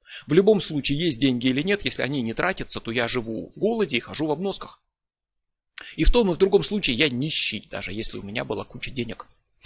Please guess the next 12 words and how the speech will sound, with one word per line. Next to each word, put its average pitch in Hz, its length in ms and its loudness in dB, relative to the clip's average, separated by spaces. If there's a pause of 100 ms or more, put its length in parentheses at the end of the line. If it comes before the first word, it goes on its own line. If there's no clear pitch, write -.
(220)
То 151 60 -2
есть 131 120 -2
деньги 202 260 2
обретут 165 340 0
смысл 180 360 0
как - 180 -2
средство, 135 580 -4
когда 127 280 -4
их 131 140 -2
обменивают 135 580 -4
на 117 100 -8
что-то, 139 600 -2